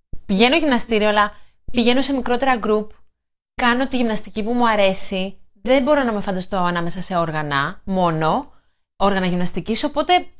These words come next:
καθένας να βρει κάτι που του αρέσει. Το χορό,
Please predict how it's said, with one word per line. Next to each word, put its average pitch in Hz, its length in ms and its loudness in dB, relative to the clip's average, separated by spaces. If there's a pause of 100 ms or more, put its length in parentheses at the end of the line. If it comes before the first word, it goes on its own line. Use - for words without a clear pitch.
(260)
καθένας 262 420 0
να 277 100 2
βρει 294 100 -2
κάτι 294 220 -4
που - 40 -20
του 277 140 2
αρέσει. 226 480 0 (240)
Το 185 100 -8
χορό, 180 580 0